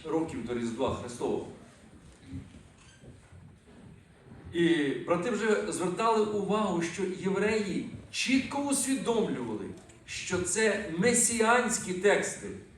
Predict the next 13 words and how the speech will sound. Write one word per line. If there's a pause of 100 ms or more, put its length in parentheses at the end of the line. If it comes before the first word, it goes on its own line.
(380)
що
ці
тексти
говорять
про
Месію. (1400)
Не
так
давно
брати
Ісуса
Христа
говорили